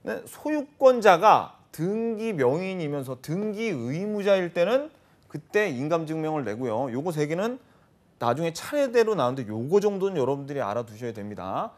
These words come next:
그래서, 아, 요거는 무슨 소리냐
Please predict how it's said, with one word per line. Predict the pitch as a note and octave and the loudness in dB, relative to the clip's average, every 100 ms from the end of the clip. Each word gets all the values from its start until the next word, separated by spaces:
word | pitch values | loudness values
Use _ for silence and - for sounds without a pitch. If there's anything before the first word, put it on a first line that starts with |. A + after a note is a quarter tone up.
| _ _ - | _ _ -6
그래서, | E3 A#3 E3 - - _ _ _ - | 0 4 4 2 -12 _ _ _ -4
아, | C#3 C#3 C3 | 4 4 4
요거는 | B2 F3 G#3 G#3+ A#3 G3+ | 2 0 2 0 0 -4
무슨 | B2 D#3+ A3 | -6 -4 -4
소리냐 | G3 F3 D#3 A#2+ C3 A2 F2 | -4 -4 -2 0 0 -2 -4